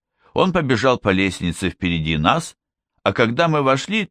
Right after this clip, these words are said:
тут же протянул папе телефон. Папа посмотрел на мой листочек и набрал номер. «Никто не подходит»,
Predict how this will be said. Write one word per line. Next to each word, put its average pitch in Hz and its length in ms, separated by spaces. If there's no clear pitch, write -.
тут 180 260
же 151 380
протянул 120 520
папе 104 360
телефон. 87 580
Папа 110 300
посмотрел 95 580
на 90 160
мой 87 220
листочек 143 760
и 98 100
набрал 95 460
номер. 80 440
«Никто 90 420
не 92 140
подходит», 101 720